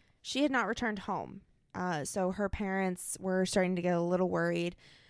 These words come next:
because that was when she was supposed to be coming home, is when it got dark outside, as I'm sure everyone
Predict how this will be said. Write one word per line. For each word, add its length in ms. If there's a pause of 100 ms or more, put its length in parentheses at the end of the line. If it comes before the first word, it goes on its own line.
(200)
because 760
that 260
was 640
when 180
she 140
was 120
supposed 260
to 40
be 100
coming 380
home, 320
is 120
when 160
it 80
got 180
dark 220
outside, 500
as 380 (680)
I'm 120
sure 260
everyone 520